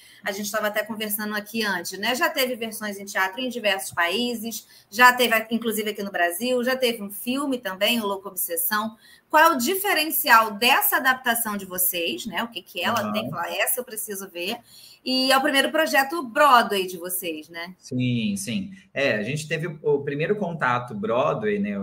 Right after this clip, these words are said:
Speaker 2: com, com americanos, enfim, foi quando a gente montou Através da Iris, com a Natália Timber, que na época a gente comprou os direitos de imagem da Iris Apfel, né, que é uma grande personalidade, né, mundial, enfim, uma, uma mulher,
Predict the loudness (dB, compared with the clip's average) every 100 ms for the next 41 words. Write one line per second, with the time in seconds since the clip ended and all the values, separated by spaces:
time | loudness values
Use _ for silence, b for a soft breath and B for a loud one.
0 | -8 -8 -8 -8 -6 -4 -4 -6 -4 0
1 | 2 0 -2 -6 -10 -14 -16 -6 -4 -2
2 | -2 -2 -2 -4 -6 -6 -4 -4 -2 -2
3 | 0 2 2 0 -2 -4 -6 -8 -4 -4
4 | -4 -6 -4 -2 -2 -4 _ B B B
5 | -6 0 2 2 0 0 0 -2 -4 -4
6 | -2 0 -2 -2 -2 0 2 6 8 8
7 | 4 -2 -2 4 6 8 6 2 -2 -2
8 | -6 -12 -10 -10 -8 -6 -6 -4 -4 -4
9 | -8 -10 _ B B B 0 0 -2 -4
10 | -2 -2 -2 0 0 0 -4 -6 -4 -6
11 | -4 -2 0 0 2 0 -4 -8 -8 -10
12 | -14 _ -18 -16 -10 0 2 0 -4